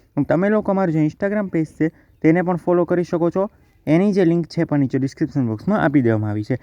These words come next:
તો એડમિશન રિલેટેડ તમામ અપડેટની સાવ સરળ માહિતી માટે આ ચેનલને અત્યારે જ લાઈક કરો, શેર કરો અને સબસ્ક્રાઇબ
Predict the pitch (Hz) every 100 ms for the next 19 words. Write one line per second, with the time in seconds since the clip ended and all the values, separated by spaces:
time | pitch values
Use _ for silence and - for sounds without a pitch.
0 | - _ 151 143 160 196 208 165 160 180
1 | 180 151 165 208 208 175 165 165 131 -
2 | 170 196 220 185 151 139 135 131 113 113
3 | 151 175 _ _ 135 165 156 165 151 117
4 | 107 123 143 127 156 151 151 147 160 _
5 | - - 160 156 156 151 135 - - 143